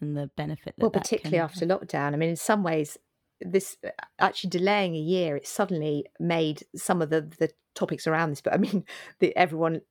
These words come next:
Speaker 2: joking about, but everyone making their own sourdough bread and, you know, this, this family are artisan
Speaker 1: Yes.
Speaker 2: bakers. So all the sort of discussion about that kind of stuff became very relevant.
Speaker 1: It's true.
Speaker 2: Yeah, and I think the ang-, the nature thing, I mean,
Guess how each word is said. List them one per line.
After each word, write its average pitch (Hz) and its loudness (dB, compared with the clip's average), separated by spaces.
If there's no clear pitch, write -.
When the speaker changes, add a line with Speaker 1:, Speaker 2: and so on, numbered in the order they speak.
Speaker 2:
joking 175 2
about, 156 2
but 160 4
everyone 160 0
making 156 0
their 147 0
own 151 -4
sourdough 147 0
bread 143 -2
and, 143 0
you 151 0
know, 139 -4
this, - -8
this 156 0
family 156 2
are 139 -4
artisan 143 0
Speaker 1:
Yes. 147 -4
Speaker 2:
bakers. - 0
So 160 2
all 165 2
the 156 -6
sort 151 -4
of 147 -16
discussion - -6
about 139 -4
that 151 -6
kind 151 -8
of 143 -6
stuff - -8
became 143 -4
very 143 -2
relevant. 143 -4
Speaker 1:
It's 285 0
true. 294 -4
Speaker 2:
Yeah, 392 4
and 285 2
I 320 2
think - -2
the 311 4
ang-, 277 0
the 269 4
nature 294 2
thing, 165 2
I 160 2
mean, 196 2